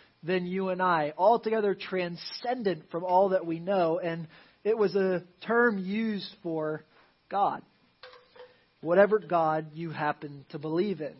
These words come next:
So as you can imagine, in those terms, John's making an extraordinary claim. He's saying not just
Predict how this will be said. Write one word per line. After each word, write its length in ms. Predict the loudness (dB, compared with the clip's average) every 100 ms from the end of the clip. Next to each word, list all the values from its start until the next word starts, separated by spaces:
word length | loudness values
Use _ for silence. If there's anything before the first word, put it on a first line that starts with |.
| -12 0
So 120 | 6
as 240 | 6 6
you 80 | 0
can 160 | -4 -4
imagine, 580 | -2 0 0 -2 -6
in 180 | -8 -6
those 500 | -2 0 0 -2 -12 _ _
terms, 640 | -12 -6 -4 -6 -10 -14 -16 _ -20 _ _ _ _ _ _ _ _ _ -6
John's 480 | 2 4 2 -2
making 400 | -2 -2 -2 -6
an 80 | -8
extraordinary 680 | -10 -10 -6 -6 -4 -4 -4
claim. 360 | -4 -6 -4 -8
He's 240 | -10 -10 -8
saying 480 | -4 -2 -2 -6 -12 _ _ _
not 340 | 4 6 6 4
just 280 | -2 -2